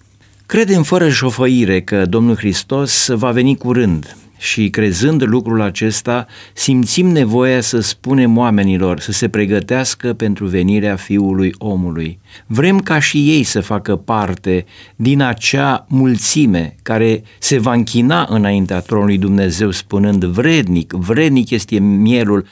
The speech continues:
care a fost junghiat pentru noi.” Când veți fi gata, biruind toate păcatele, îndepărtându-vă de orice nelegiuire, veți fi în stare potrivită de a putea primi nemurirea.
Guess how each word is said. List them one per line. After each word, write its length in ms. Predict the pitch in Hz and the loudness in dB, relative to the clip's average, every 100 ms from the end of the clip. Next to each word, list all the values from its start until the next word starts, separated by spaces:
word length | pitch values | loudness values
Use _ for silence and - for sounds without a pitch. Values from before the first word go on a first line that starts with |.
| - | -18
care 180 | - 110 | -6 -2
a 60 | 92 | -2
fost 220 | 113 104 | 0 -2
junghiat 560 | 101 104 90 101 98 - | 0 0 2 0 -2 -4
pentru 380 | 98 92 95 | -6 -4 -4
noi.” 340 | 92 92 85 90 _ _ _ _ _ _ _ | -4 -4 -6 -12 _ _ _ _ _ _ _
Când 360 | 143 135 113 | 0 2 2
veți 320 | 120 110 117 - | 2 2 0 0
fi 140 | 190 | 0
gata, 480 | 151 131 127 - 92 | 0 0 -2 -2 -2
biruind 640 | 95 101 101 123 151 - | 0 2 2 2 2 -2
toate 340 | - 101 117 120 | -4 -4 -2 -2
păcatele, 800 | 107 92 98 95 104 117 131 - _ _ _ _ _ _ | -2 -4 -6 -4 -6 -8 -10 -16 _ _ _ _ _ _
îndepărtându-vă 1000 | 135 127 123 127 107 98 151 170 131 107 | 0 2 2 0 -2 0 0 2 2 2
de 160 | 98 104 | 2 0
orice 420 | - 127 135 - | 0 -2 -2 0
nelegiuire, 720 | 104 95 92 85 87 101 117 - | 0 0 -2 -2 -4 -2 -4 -4
veți 300 | 104 110 - | 0 0 -2
fi 140 | - 131 | 0 2
în 100 | 117 | 2
stare 520 | - - 127 117 92 | 0 -2 -2 0 0
potrivită 640 | 98 92 95 90 110 107 | -2 -2 -2 -2 0 0
de 100 | 101 | 0
a 60 | 92 | -2
putea 320 | 95 107 98 | -2 -2 -2
primi 260 | 101 98 | 0 2
nemurirea. 680 | 101 95 92 90 90 85 85 | 2 2 0 0 -2 -4 -8